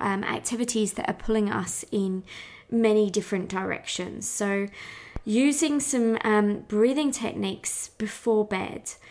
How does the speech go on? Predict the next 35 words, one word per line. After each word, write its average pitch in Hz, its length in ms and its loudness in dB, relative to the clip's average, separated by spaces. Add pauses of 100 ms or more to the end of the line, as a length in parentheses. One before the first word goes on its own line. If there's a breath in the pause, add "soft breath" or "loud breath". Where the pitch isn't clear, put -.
(360 loud breath)
or 208 260 8
popping 277 460 -2
your 240 160 4
legs 220 520 0 (320 loud breath)
up 220 180 -10
against - 500 0
the 208 80 4
wall. 180 460 -2 (720 loud breath)
Um, 196 760 0
and 220 200 4
these, 277 540 0 (140)
these 247 180 0
techniques 320 540 -6
help - 380 -6
to 254 280 -4 (300 loud breath)
allow 233 380 2
yourself 220 400 2
to 220 60 -2
come 214 220 -2
out 202 180 2
of 202 180 -2
the 196 120 0
thinking 196 480 -2
mind, 190 720 -2
the 190 80 -2
busy 202 400 2
mind, 180 600 -2 (460 loud breath)
out 269 220 -2
of 269 160 -2
the 233 80 4
head 185 440 -2
and 208 200 -2
into 202 340 2
your 185 100 0
body. - 400 -6